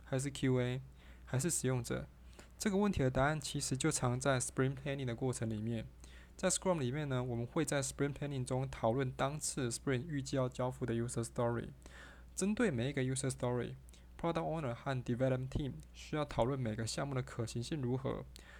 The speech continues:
是否需要做进一步的切割，需求描述是否明确，最后制定每个项目的执行计划，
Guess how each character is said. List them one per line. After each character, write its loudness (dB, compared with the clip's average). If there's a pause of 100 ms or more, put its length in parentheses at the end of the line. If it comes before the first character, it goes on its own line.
(140)
是 2
否 2
需 -2
要 2
做 2
进 -2
一 0
步 0
的 -4
切 0
割， 2
需 -2
求 -2
描 2
述 -2
是 -2
否 2
明 -2
确， 2 (760)
最 4
后 4
制 2
定 2 (640)
每 2
个 4
项 2
目 2
的 4
执 -4
行 -4
计 -2
划， 2